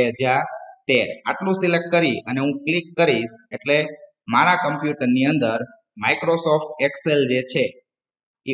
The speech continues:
ઓપન થઈ જશે. વિદ્યાર્થી મિત્રો, આપ જોઈ શકો છો કે Microsoft Excel ઓપન થઈ ગયેલું છે. હવે આની અંદર અલગ અલગ ઓપ્શન આવે છે, એમાંથી આપણે blank workbook લેવાની છે, મતલબ કે એકદમ કોરી workbook લેવાની છે.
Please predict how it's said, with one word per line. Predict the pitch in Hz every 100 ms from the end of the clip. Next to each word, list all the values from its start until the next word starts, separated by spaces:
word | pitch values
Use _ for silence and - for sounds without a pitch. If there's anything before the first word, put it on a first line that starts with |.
| 139
ઓપન | 143 143 135 135
થઈ | 131 117
જશે. | 98 - - - _ _ _ _ _ _ _
વિદ્યાર્થી | - 156 156 165
મિત્રો, | 165
આપ | 156 -
જોઈ | 165 160
શકો | - 147 147
છો | 131 135 - - _ -
કે | 117
Microsoft | 127 147 165 170 156 151 139
Excel | - 147 139 123
ઓપન | - 135 170 - -
થઈ | 135 135 120
ગયેલું | 113 92 -
છે. | - - _
હવે | 135 156 160
આની | 185 180
અંદર | 160 135 127 -
અલગ | 156 160 160
અલગ | 156 151
ઓપ્શન | 165 180 165
આવે | 123 113 113
છે, | 113 123
એમાંથી | 143 - 120
આપણે | 117 127 190 202 _ _ _ _ 113 117
blank | 175 196 185 139
workbook | 160 - 147 - 123
લેવાની | 135 120 110 104
છે, | 107 107
મતલબ | - 135 - 127
કે | 165 208 - _ _ _ _ -
એકદમ | 151 - 160 156 160
કોરી | 165 175 156 143
workbook | 131 131 123 120
લેવાની | 120 107 95
છે. | -